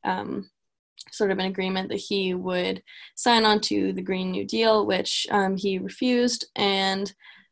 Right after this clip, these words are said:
um, after that, we have sort of, our Earth Day goals were sort of to follow up, putting, um, more pressure on our legislators. But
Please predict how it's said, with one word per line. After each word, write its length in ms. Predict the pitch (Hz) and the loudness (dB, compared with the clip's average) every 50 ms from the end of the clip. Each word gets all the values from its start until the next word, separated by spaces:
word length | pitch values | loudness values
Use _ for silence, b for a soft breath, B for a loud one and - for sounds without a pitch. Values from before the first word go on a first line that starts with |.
| _ _ - | _ _ 4
um, 540 | 208 202 190 180 180 185 185 190 196 226 - - | 6 6 6 6 4 2 0 -2 -4 -6 -2 2
after 380 | - 214 202 202 - - 202 196 | 4 4 4 4 2 0 2 2
that, 280 | 190 185 180 180 - - | 4 4 4 2 2 0
we 120 | 196 185 190 | -2 -2 0
have 220 | 196 180 185 180 | 0 0 0 0
sort 240 | - - 190 180 180 | -2 -2 0 0 0
of, 180 | 180 180 175 - - - _ _ _ _ _ _ _ _ _ _ _ - - - - | 0 0 -2 -6 -14 -20 _ _ _ _ _ _ _ _ _ _ _ -12 -8 0 4
our 500 | - 202 196 190 185 190 - - - _ _ | 4 6 6 6 4 2 0 -2 -6 _ _
Earth 300 | - 220 226 220 - - | 2 2 2 2 0 0
Day 200 | - 202 202 202 | 2 4 4 4
goals 360 | 202 196 196 196 196 208 202 | 2 2 2 2 2 0 0
were 80 | 202 202 | 0 -2
sort 240 | - - 190 180 180 | 0 -2 -2 0 0
of 160 | 185 180 185 - | -2 -2 -4 -4
to 260 | - 202 185 185 190 | -2 -2 -2 -2 -4
follow 460 | 185 - - 196 185 180 180 180 180 | -8 -4 0 2 2 2 2 0 2
up, 260 | 185 180 185 190 - _ - | 2 2 2 0 -2 _ -4
putting, 520 | - 202 196 190 190 190 190 190 196 220 - - | -2 0 0 0 0 -2 -4 -4 -4 -6 -4 0
um, 640 | 208 196 185 185 185 190 190 196 190 190 220 - _ _ _ _ - | 2 2 2 2 2 2 0 -2 -4 -6 -8 -12 _ _ _ _ -4
more 160 | 202 196 190 | -4 -2 -2
pressure 280 | 185 196 196 190 - 196 | -2 -4 -6 -4 -2 -2
on 120 | 185 185 | -2 -2
our 100 | 185 190 | -2 -4
legislators. 680 | 185 190 196 208 - - 254 254 247 277 294 302 302 - - | -4 -4 -4 -4 -4 -2 -2 -2 0 0 0 -2 -2 2 4
But 260 | 190 180 - - | 4 4 4 0